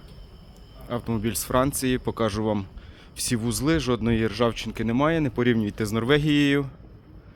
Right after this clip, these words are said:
На легкосплавних дисках, чорна лакова фара, лакові кришки, притонований. Немає жодних пошкоджень на авто, нічого не робилось, не фарбувалось,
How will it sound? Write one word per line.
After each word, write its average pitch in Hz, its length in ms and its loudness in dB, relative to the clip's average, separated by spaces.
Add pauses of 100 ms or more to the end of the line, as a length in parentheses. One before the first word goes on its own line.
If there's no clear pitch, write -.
(840)
На 120 120 4
легкосплавних 110 840 0
дисках, 139 640 -2 (1700)
чорна 104 360 -4
лакова 101 440 -4
фара, 139 460 -2 (340)
лакові 101 520 -8 (1000)
кришки, 135 440 -4
притонований. 139 1000 0 (1300)
Немає 117 360 2
жодних 104 340 -2
пошкоджень 123 580 -2
на 123 80 4
авто, 113 420 0 (440)
нічого 113 320 0
не 110 120 2
робилось, 135 500 2
не 120 80 0
фарбувалось, 127 840 2